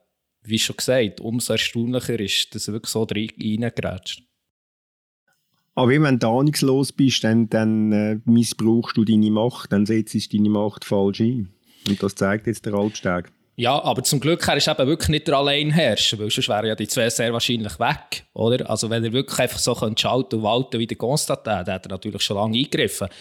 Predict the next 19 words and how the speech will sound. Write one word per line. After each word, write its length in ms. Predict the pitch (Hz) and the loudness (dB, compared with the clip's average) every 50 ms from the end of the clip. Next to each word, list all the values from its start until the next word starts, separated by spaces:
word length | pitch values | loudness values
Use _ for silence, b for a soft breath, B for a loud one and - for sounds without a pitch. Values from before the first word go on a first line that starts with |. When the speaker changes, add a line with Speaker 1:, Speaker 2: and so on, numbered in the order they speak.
| B B | B B
Speaker 1:
Er 140 | - 139 147 | -4 -4 -2
probiert 380 | - 139 120 104 110 110 101 | 0 -2 0 0 -2 -2 -2
es 60 | - | -2
eben 120 | 123 120 - | -2 -2 -2
auf 160 | 113 104 - | -4 -8 -6
die 240 | - 123 127 156 160 | -6 -4 -2 0 0
Art, 320 | 156 156 120 98 101 - | 2 2 2 0 -2 -4
er 60 | 110 | -6
probiert 400 | 101 - - 104 - 104 101 92 | -6 -6 -8 -6 -6 -6 -6 -4
es 80 | - - | -4 -4
öffentlich, 640 | - - 120 120 - - - 117 - - 113 - - | -2 -2 -4 -4 -4 -6 -6 -6 -4 -4 -4 -4 -4
äh, 140 | 107 107 101 B B B B B | -6 -8 -8 B B B B B
schlecht 420 | - - 113 117 147 - - - | -2 0 2 0 0 -2 -4 -4
zu 100 | - - 131 | -4 -2 0
machen, 340 | 127 139 - - - 139 | 0 -2 -2 -4 -4 -2
richtig 400 | 113 104 135 - - - - - | -2 -2 -2 -4 -6 -8 -8 -6
schlecht 320 | - - 123 127 - - - | -4 -2 -2 -2 -2 -4 -8
zu 80 | - | -8
machen 360 | 117 117 123 - - - 131 | -6 -6 -8 -10 -8 -8 -8